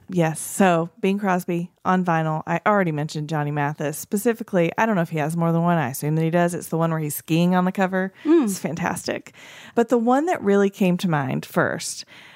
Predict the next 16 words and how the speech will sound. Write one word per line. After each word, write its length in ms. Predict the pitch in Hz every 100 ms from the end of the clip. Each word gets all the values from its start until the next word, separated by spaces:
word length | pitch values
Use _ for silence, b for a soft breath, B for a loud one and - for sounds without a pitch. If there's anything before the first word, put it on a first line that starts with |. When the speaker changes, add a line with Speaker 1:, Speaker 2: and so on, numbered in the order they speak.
| B
Speaker 1:
that 400 | 196 180 170 170 -
is 160 | 180
probably 580 | - - 185 202 214 226
unique 600 | 202 214 202 277 - - 247
to 180 | 294 254
our 160 | 233
family, 580 | 254 285 294 294 285 294
possibly, 560 | - - 370 494 - 554 554 571 554 B B B B
is 280 | 262 277 -
that, 440 | 294 269 262 - -
um, 340 | 247 240 226
my 140 | 247
husband 340 | 247 247 - 254
David 220 | 240 240
and 140 | 269 233
I 260 | 190 190